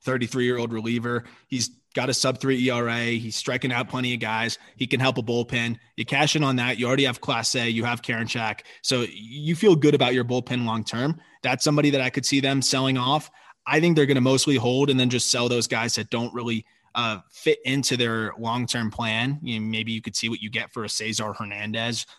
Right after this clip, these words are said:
or something like that. But outside of those guys, I,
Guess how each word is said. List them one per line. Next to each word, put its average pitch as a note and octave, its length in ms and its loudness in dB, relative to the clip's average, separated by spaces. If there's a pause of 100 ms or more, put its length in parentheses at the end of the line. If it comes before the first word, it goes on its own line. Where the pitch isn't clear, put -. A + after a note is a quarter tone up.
or A#2 80 -6
something A#2 320 -6
like A2 200 -6
that. A#2 200 -4
But G#2+ 140 -6
outside D3 340 0
of B2 60 0
those B2 200 -2
guys, C3+ 300 0 (320)
I, C3 140 0